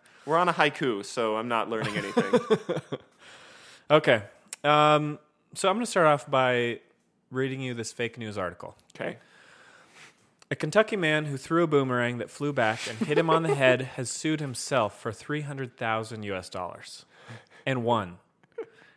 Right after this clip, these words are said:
Speaker 2: And astonishingly, it will not cost him a cent because all the money he won comes from his insurance company.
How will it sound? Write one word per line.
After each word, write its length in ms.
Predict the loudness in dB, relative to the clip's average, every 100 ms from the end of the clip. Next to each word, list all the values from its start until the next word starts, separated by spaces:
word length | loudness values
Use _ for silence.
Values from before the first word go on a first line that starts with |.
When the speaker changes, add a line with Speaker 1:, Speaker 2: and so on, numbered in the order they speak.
| _ _ -4
Speaker 2:
And 120 | -2
astonishingly, 800 | 4 6 6 2 -4 -2 -2 -2 -2
it 60 |
will 140 | 0 2
not 260 | 2 0
cost 320 | 0 0 0 -6
him 80 |
a 60 | -8
cent 320 | -6 -6 -8
because 240 | -8 -8 -4
all 240 | 0 0
the 80 | 0
money 220 | -4 -4
he 100 | -6
won 240 | -6 -6 -8
comes 300 | -10 -10 -10
from 160 | -12
his 100 | -10
insurance 460 | -12 -6 -2 -2 -4
company. 400 | -10 -10 -12